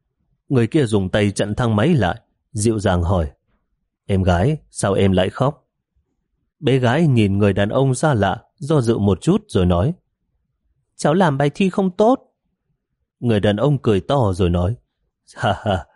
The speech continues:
chỉ thế thôi sao? Vậy cháu có thể không nói cho cha mẹ biết mà." Bé gái suy nghĩ rồi nói, "Không được, bài thi phải có chữ ký của cha mẹ.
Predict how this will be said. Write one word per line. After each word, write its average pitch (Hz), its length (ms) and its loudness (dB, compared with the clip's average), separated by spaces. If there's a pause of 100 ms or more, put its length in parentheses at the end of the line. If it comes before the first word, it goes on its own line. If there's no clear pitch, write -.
(120)
chỉ 90 280 -2
thế 117 240 0
thôi 101 180 0
sao? 101 440 -2 (360)
Vậy 107 260 -2
cháu 120 340 0
có 185 60 -2
thể 120 140 0
không 123 240 -2
nói 123 240 0
cho 120 140 -2
cha 98 200 -2
mẹ 95 200 -2
biết 131 260 0
mà." 90 380 0 (840)
Bé 113 200 0
gái 110 260 0
suy 110 200 0
nghĩ 139 240 2
rồi 98 180 0
nói, 90 280 0 (920)
"Không 214 240 0
được, 175 200 0 (240)
bài 131 240 0
thi 175 220 0
phải 147 140 -2
có 127 140 -2
chữ 196 220 0
ký 165 180 0
của 170 160 -2
cha 151 180 0
mẹ. 151 320 -2